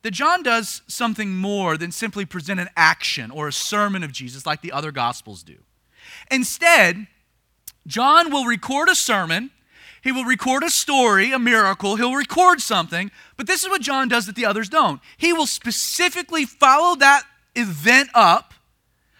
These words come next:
by tying it to an overarching truth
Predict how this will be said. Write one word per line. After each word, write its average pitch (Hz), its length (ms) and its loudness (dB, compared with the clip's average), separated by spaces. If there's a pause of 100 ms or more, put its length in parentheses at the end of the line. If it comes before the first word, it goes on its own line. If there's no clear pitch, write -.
(140)
by 247 160 6
tying 320 500 2
it 330 180 -6
to 277 140 -2
an 254 140 -2
overarching 254 800 0
truth - 680 -8